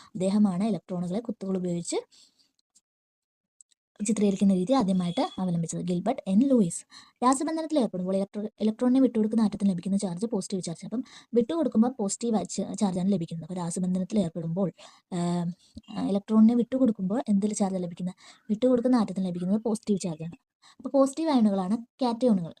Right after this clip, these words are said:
അപ്പോൾ പോസിറ്റീവ് അയോണുകൾ അറിയപ്പെടുന്നത് കാറ്റയോണുകളാണ്. അപ്പം രാസബന്ധനത്തിൽ ഏർപ്പെടുന്ന ആറ്റം ഇലക്ട്രോണുകൾ വിട്ടുകൊടുക്കുകയാണെങ്കിൽ അവയ്ക്ക് ലഭിക്കുന്നത് പോസിറ്റീവ് ചാർജാണ്. ഈ പോസിറ്റീവ് ചാർജുകൾ അറിയപ്പെടുന്ന കാറ്റയോണുകൾ എന്നാണ്. ഈ രാസബന്ധനത്തിൽ ഏർപ്പെടുമ്പോൾ ഇലക്ട്രോണിനെ സ്വീകരിക്കുന്ന ആറ്റത്തിന് ലഭിക്കുന്നത് നെഗറ്റീവ് ചാർജാണ്.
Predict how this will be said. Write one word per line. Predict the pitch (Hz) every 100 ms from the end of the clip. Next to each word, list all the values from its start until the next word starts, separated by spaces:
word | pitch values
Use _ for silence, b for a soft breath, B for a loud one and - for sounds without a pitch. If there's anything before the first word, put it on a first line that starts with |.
| _
അപ്പോൾ | -
പോസിറ്റീവ് | 220 190 214 285
അയോണുകൾ | 269 214 202 196
അറിയപ്പെടുന്നത് | 180 175 170 233 - -
കാറ്റയോണുകളാണ്. | 214 208 196 175 160
അപ്പം | 240 220 b b b -
രാസബന്ധനത്തിൽ | 185 196 202 208 208
ഏർപ്പെടുന്ന | 226 175 220 196
ആറ്റം | 175 165 247 - -
ഇലക്ട്രോണുകൾ | 185 - 202 214
വിട്ടുകൊടുക്കുകയാണെങ്കിൽ | 208 220 202 190 185 196 214
അവയ്ക്ക് | 185 - 196
ലഭിക്കുന്നത് | 175 175 185
പോസിറ്റീവ് | 269 226 175 202
ചാർജാണ്. | 196 202 170 170 254 B B B
ഈ | -
പോസിറ്റീവ് | 311 247 240
ചാർജുകൾ | 233 202 202
അറിയപ്പെടുന്ന | 190 175 175 190
കാറ്റയോണുകൾ | 233 - 240 226 233 202 175
എന്നാണ്. | 170 160 139 _ - B -
ഈ |
രാസബന്ധനത്തിൽ | 285 285 285 294 294
ഏർപ്പെടുമ്പോൾ | 302 262 220 233
ഇലക്ട്രോണിനെ | 220 214 214
സ്വീകരിക്കുന്ന | 233 226 208 220
ആറ്റത്തിന് | 214 190 196
ലഭിക്കുന്നത് | 190 190 202
നെഗറ്റീവ് | 220 180 196
ചാർജാണ്. | 185 170 165